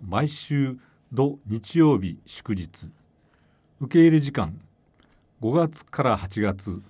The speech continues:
午前九時から午後五時、九月、午前八時から午後四時。なお、どちらも正午から午後一時を除きます。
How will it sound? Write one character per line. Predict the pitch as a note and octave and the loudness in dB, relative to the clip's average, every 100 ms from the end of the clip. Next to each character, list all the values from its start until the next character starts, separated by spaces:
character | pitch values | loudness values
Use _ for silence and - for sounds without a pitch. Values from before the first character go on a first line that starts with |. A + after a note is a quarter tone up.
| _ _ _ _ _ _ _ - | _ _ _ _ _ _ _ -4
午 | A2+ | 0
前 | C#3+ F3+ C3+ | 4 4 4
九 | G2 F3+ | 0 -6
時 | D3+ | -4
か | C#3 C3 | -4 -2
ら | G#2 G2 | -4 -6
午 | G#2+ A#2+ | -4 -2
後 | A2 | -2
五 | E2+ G2 | -2 -2
時、 | E2 - _ _ _ _ _ _ | -4 -12 _ _ _ _ _ _
九 | - | -6
月、 | A#2 C3 C3 - _ _ _ _ _ _ _ _ | -2 -2 -4 -18 _ _ _ _ _ _ _ _
午 | - C3 | -2 0
前 | D#3+ E3 | 4 2
八 | A2 G2 - D3+ | 0 -6 -8 -6
時 | C3+ | -6
か | A#2+ | -4
ら | A2+ E2+ - - | -2 -4 -8 -14
午 | A2 C3+ | -4 -2
後 | B2+ F#2+ | 0 2
四 | A2+ | 2
時。 | G2 D#2+ - _ _ _ _ _ _ _ _ - - - _ - | 0 -8 -16 _ _ _ _ _ _ _ _ -20 -20 -20 _ -4
な | D3+ D#3+ | 2 4
お、 | A2+ | 2
ど | - A#2 | -2 -4
ち | - | 2
ら | F#3+ | 4
も | F3 E3 D3 | 4 2 -2
正 | - - E3+ F3 | -10 -2 2 2
午 | B2+ | 0
か | A2 | -2
ら | G2 F2+ - | -4 -4 -6
午 | B2 E3+ | -2 2
後 | C3+ C#3+ | 2 0
一 | B2+ - C3 | -8 -6 0
時 | D#3 | 2
を | A#2+ | 2
除 | G2 F#2+ F#2+ | 0 -2 -4
き | |
ま | G2 E2 | -6 -8
す。 | - - - | -12 -20 -20